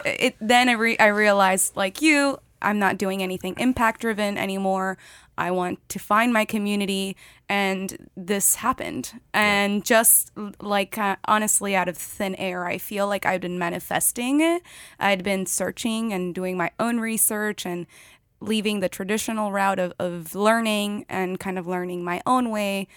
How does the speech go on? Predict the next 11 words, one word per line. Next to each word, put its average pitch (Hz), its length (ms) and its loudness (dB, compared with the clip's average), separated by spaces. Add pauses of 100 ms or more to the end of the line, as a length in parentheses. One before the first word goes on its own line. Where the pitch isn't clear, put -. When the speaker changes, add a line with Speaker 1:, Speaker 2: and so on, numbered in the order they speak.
(300)
Speaker 1:
Um, 180 600 -4
and, 202 240 0
and 214 160 2
I 202 180 2 (100)
found 202 400 2
the 196 60 -4
community 202 520 -2
where 180 180 0
I 185 100 0
think 202 380 -6 (200)
just - 380 -4